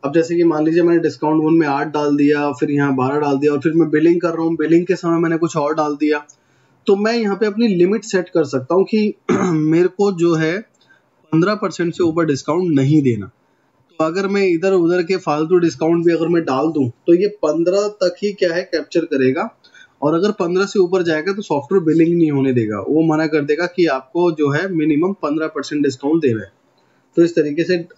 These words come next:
आप डाल सकते हैं। ये है perch का मतलब है, perk का मतलब है purchase, purchase discount। अगर आपका fix है कि मेरा purchase में, अ,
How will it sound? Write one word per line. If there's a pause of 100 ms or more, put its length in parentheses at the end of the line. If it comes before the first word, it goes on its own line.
आप
डाल
सकते
हैं। (520)
ये
है (520)
perch
का
मतलब
है,
perk
का
मतलब
है
purchase, (220)
purchase
discount। (600)
अगर
आपका
fix
है
कि
मेरा
purchase
में,
अ,